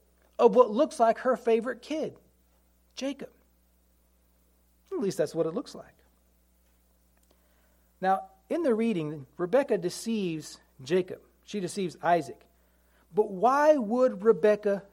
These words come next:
do that? Why is Rebekah doing such a thing? Why would she make any attempt at all to secure for Jacob the rights and blessings of the firstborn? How dare she do such a thing?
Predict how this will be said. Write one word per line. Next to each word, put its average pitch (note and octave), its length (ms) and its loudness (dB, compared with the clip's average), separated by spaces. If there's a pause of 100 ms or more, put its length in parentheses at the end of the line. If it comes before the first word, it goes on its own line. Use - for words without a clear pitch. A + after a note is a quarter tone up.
(220)
do E3+ 240 -4
that? B2 260 -6 (760)
Why C4+ 280 0
is A3+ 320 -4
Rebekah G#3 400 0
doing E3 500 -4 (220)
such F3+ 320 -6
a D#3 40 -10
thing? C#3 320 -10 (580)
Why C#4+ 260 4
would E4 200 2
she D4 180 -2
make A#3+ 260 4 (100)
any E4+ 280 2
attempt C4+ 380 -4
at G3+ 100 0
all D#3+ 580 4
to A#3+ 160 -2
secure C#4+ 640 -4
for B3 280 0
Jacob F3+ 520 2 (380)
the F3 120 -2
rights G3+ 500 2
and A#3+ 160 0
blessings G3 480 2
of F#3 120 -6
the F#3 100 -2
firstborn? G3+ 640 2 (300)
How D4 340 2
dare B3 420 6
she B3 280 -4
do A3 280 -2
such - 300 -2
a F3+ 60 -6
thing? D#3+ 260 -4